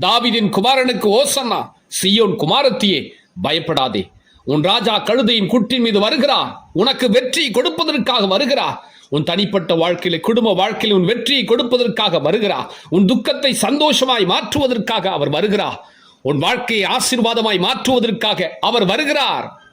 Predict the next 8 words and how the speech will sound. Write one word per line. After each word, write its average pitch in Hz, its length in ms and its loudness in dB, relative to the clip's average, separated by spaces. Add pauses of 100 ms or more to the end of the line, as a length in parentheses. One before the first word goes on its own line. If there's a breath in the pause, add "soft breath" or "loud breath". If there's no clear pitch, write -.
(880)
என்று 123 300 -2
நினைவுக்கூறும் 143 640 -2
வண்ணமாக, 110 600 -4 (360 soft breath)
இன்றைக்கு 117 540 -6 (280)
தேவாலயங்கள் 123 720 -2
முழுவதிலும் 131 580 -2 (460 soft breath)
குருத்தோலைகளால் 135 920 -2 (100)
அலங்கரிக்கப்பட்டு, 123 920 -4